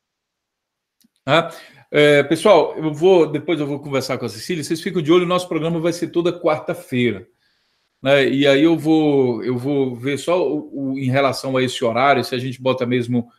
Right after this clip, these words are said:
é, treze horas da Alemanha, que no Brasil dá oito horas da manhã, ou bota uma hora mais tarde,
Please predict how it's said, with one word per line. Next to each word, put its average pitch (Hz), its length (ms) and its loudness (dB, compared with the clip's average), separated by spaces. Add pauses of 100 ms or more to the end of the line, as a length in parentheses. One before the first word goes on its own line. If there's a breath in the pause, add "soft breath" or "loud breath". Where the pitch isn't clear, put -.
(260 soft breath)
é, 120 160 0
treze 139 440 0
horas 127 200 2
da 127 80 0
Alemanha, 123 340 0
que 127 100 -8
no 127 60 -4
Brasil 123 400 -2
dá 123 400 0
oito 127 340 0
horas 123 200 0
da 120 80 0
manhã, 127 500 0
ou 151 320 4
bota 147 260 0
uma 139 160 -2
hora 135 180 2
mais 131 240 -4
tarde, 143 640 0